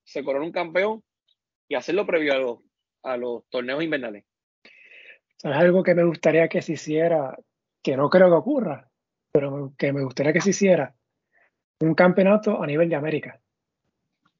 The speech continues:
Speaker 2: Y que sea
Speaker 1: Wow, sería, sería
Speaker 2: con
Speaker 1: chévere.
Speaker 2: Grandes Ligas.
Speaker 1: Sería
Speaker 2: Porque,
Speaker 1: chévere, porque
Speaker 2: por ejemplo, la, uno ve, ¿verdad? Ve el ejemplo del baloncesto.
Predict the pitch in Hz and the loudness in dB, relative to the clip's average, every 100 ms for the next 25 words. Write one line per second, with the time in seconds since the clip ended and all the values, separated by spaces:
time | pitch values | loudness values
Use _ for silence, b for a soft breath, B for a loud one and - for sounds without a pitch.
0 | _ _ _ _ - 139 135 - 170 208 | _ _ _ _ -8 0 0 4 6 8
1 | 151 147 123 139 143 - 147 147 151 151 | 8 6 4 4 4 0 0 4 6 6
2 | 147 151 143 143 131 156 131 113 _ _ | 4 4 2 -2 -2 -4 -4 -6 _ _
3 | _ _ _ _ _ _ _ _ _ _ | _ _ _ _ _ _ _ _ _ _
4 | - 131 135 143 151 160 160 185 _ 131 | -10 -2 -2 2 2 4 0 -4 _ -16
5 | 123 131 131 156 156 160 185 170 349 _ | -10 -6 2 2 2 2 2 2 -6 _
6 | _ 175 147 147 147 170 170 175 175 170 | _ -6 -4 -2 2 4 6 4 2 0
7 | 165 143 147 214 220 202 _ _ _ 160 | -2 -6 -4 -4 -4 -8 _ _ _ -8
8 | 139 160 160 165 160 156 - 185 - 196 | -4 -2 2 2 4 0 2 0 0 -8
9 | 147 | -8